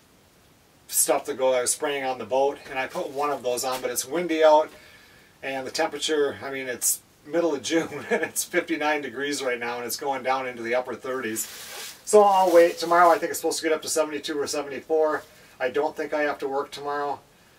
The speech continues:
Not sure on the wind. It's hard when you're spraying that. That wind really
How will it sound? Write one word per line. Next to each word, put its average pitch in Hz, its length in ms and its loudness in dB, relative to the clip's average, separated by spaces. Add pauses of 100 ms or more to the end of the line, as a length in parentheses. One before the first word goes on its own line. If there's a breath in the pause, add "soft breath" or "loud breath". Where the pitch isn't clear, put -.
(180 soft breath)
Not 143 220 -4
sure 160 220 0
on 151 160 -4
the 123 80 -6
wind. 160 340 2
It's 131 320 -8
hard 165 340 4
when 143 100 -4
you're 135 100 -6
spraying 165 400 0
that. 131 220 -2
That 131 180 -2
wind 151 200 -2
really 131 260 -2